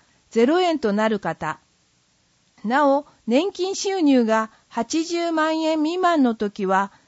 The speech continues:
ゼロ円として計算します。低所得二、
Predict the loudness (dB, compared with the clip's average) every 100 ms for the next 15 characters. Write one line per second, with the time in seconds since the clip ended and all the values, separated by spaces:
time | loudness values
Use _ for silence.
0 | _ 0 2 4 2 0 -2 -4 -4 -10
1 | -4 -4 -4 -4 -4 -6 -6 -6 -8 -12
2 | _ _ _ _ _ _ _ _ _ _
3 | _ _ _ _ _ _ _ _ _ _
4 | _ -8 -2 -2 0 -2 -2 -4 -4 -2
5 | -4